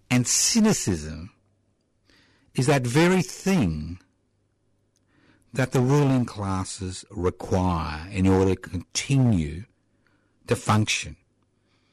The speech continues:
Because when hope arises,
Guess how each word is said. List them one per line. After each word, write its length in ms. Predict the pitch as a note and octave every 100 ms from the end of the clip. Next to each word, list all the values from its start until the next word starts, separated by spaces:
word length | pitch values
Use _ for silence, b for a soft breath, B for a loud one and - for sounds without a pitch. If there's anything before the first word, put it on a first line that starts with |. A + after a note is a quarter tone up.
| _ _ _ _ _ _
Because 340 | C#3 C#3+ D3 A#2
when 440 | D#3 A3 A#3 G#3 _ _
hope 520 | - - C#3 - - - - _ _
arises, 1120 | F#2+ F2 F2+ F#2+ G2 F2 - D#2+ G#2+ - -